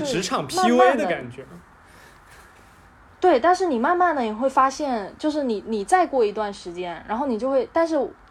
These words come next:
Speaker 2: 呃，但是我觉得这里比较好的一个点是我的领导也不拿他当回事。
Speaker 1: 嗯。
Speaker 2: 就是我的领导就，就是也，也不会顺着他的意思来骂我，他可能更多的是给我一些指导和告诉我怎么做。另外一个我领导也很忙，所以经常呢，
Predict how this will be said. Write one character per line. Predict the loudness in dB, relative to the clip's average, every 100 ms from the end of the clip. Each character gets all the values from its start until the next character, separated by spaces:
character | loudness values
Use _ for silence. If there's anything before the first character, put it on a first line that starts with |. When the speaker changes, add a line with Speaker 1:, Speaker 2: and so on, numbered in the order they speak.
| -20 -12
Speaker 2:
呃， | -2
但 | 2 2
是 | 0
我 | -4
觉 | -4
得 |
这 | -6
里 |
比 | -8
较 | -6 -6
好 | -4 -4 -4
的 | -8
一 | -6
个 | -6
点 | -8 -10
是 | -8 -4
我 | -4 -4
的 | -6
领 | -6 0
导 | 2 2
也 | -2
不 | -8
拿 | -10
他 | -6 -6
当 | -6 -8
回 | -10
事。 | -10 -14 -14 -20
Speaker 1:
嗯。 | -14 -12 -12 -12 -4
Speaker 2:
就 | 0
是 |
我 | 2 2
的 |
领 | 0 0
导 | 0 0
就， | 0 -2 -4
就 | -4 -6
是 | -2 -2 -4
也， | -4 -6 -6
也 | -4 -4
不 | -4
会 | -2 -2
顺 | -2 -4
着 | -4
他 | -4 -4
的 | -4
意 | -6
思 | -8
来 | -8 -6
骂 | -6 -6
我， | -8 -6
他 | -4
可 | -4 -6
能 | -8 -12 -14 -4
更 | -4 -2
多 | -4
的 |
是 | -6
给 | -8 -6
我 | -6
一 |
些 | -8 -10
指 | -12 -14 -4
导 | -2 -4 -8
和 | -4
告 | -2
诉 | -2 -4
我 |
怎 | -10
么 | -14
做。 | -8 -8 -6
另 | -2
外 | 0
一 | 2
个 |
我 | 2
领 | 2 2
导 | 2
也 | 2
很 | -2
忙， | -4 -8 -12 -20 -20 -4
所 | 2
以 | 2
经 | 2
常 | 2 4
呢， | 4